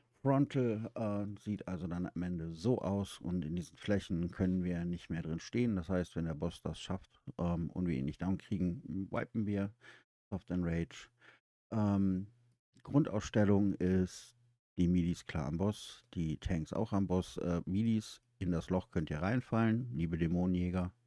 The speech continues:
habe ich ausprobiert für euch. <clears throat> Äh, die Range ist relativ weit hinten, Heals, äh, in der Mitte, einfach damit wir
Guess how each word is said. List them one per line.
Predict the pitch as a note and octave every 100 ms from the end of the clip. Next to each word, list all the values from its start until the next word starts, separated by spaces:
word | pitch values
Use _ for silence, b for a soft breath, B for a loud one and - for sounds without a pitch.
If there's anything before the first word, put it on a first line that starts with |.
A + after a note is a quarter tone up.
| -
habe | E2+
ich | -
ausprobiert | - - F2 E2+
für | - D#2+
euch. | E2 - B B B B B B - -
<clears throat> | F#3 G3 C3+ F2+ - _ _ _ _ _ _ _ _ - - - _
Äh, | G#2+ G#2 G2+ G2 F#2+
die | -
Range | G2+ G#2+ B2
ist | A#2+ - -
relativ | G#2 G#2+ A2+ - A#2
weit | A2 G#2+
hinten, | C#3+ C#3 C#3 C3 C3 B B B B
Heals, | - A2+ G#2+ -
äh, | - F#2+ G2
in | - F#2+
der | F#2
Mitte, | A#2 - A#2 -
einfach | F2+ G2
damit | - F2+ F2+ E2+
wir | F#2 E2 E2